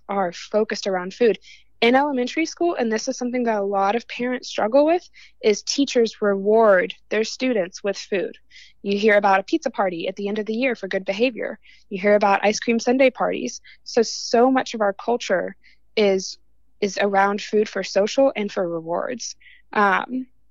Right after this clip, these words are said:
and so when you take that away, instantaneously, either you take it away a hundred percent and you put a child on a liquid diet, or you take it away even fifty percent, it, it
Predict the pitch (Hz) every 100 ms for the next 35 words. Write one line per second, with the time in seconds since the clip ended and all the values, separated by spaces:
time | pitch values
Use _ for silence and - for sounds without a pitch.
0 | _ _ _ - 226 220 - 214 202 196
1 | 214 208 214 233 240 202 175 220 220 214
2 | 233 _ _ _ _ _ - _ 233 254
3 | - 214 208 233 233 98 - - 285 269
4 | _ - - 220 208 202 - 247 254 220
5 | 196 185 226 269 277 285 320 302 220 202
6 | 208 - 214 - 214 - 202 202 196 190
7 | 180 196 269 247 254 277 - 208 202 -
8 | 233 220 208 202 208 208 190 185 - -
9 | 262 262 247 196 - 175 202 - - -
10 | - _ - 220 220 - _ _ _ _
11 | - 214 202